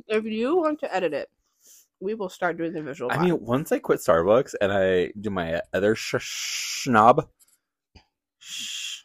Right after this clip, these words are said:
Speaker 2: job schnob,
Speaker 1: Mm-hmm.
Speaker 2: knob job.
Speaker 1: Hobnob?
Speaker 2: There you go.
Speaker 1: Mm-hmm.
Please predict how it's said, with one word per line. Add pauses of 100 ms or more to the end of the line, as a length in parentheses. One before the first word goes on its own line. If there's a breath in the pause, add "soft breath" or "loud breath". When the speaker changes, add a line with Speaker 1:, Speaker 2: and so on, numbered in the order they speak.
(100)
Speaker 2:
job
schnob, (320)
Speaker 1:
Mm-hmm.
Speaker 2:
knob
job. (260)
Speaker 1:
Hobnob? (180)
Speaker 2:
There
you
go.
Speaker 1:
Mm-hmm.